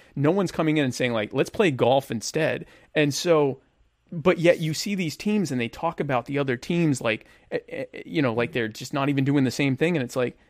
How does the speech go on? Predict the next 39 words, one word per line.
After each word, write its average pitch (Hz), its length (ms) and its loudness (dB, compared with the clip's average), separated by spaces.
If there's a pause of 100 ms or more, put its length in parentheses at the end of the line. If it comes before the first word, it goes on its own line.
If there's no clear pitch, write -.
(120)
"No, 208 160 0
this 185 160 -4
is, 151 100 -8
this 139 240 -6
team 143 200 0
was 120 120 -2
better 113 320 2
at 104 100 0
that," 104 260 -2
or 117 100 -6
whatever. 113 340 2 (920)
And 180 240 -4
you 170 120 -4
see 202 180 -2
that 175 140 4
in, 147 160 4
in 131 120 -2
politics. - 640 -4
You - 160 -4
know, 120 260 0 (220)
a 131 60 -2
Republican 208 500 -2
will 143 60 -2
talk 147 200 -4
about 139 180 -2
a 123 60 0
Democrat, 135 560 -4 (280)
and 127 100 -4
a - 20 -4
Democrat 151 460 0
will 127 80 -6
talk 131 200 -2
about 123 160 -2
a 113 40 -2
Republican, 120 680 -6 (340)
as 120 220 -2
though 120 140 2
one 127 320 -2
is, 143 260 -2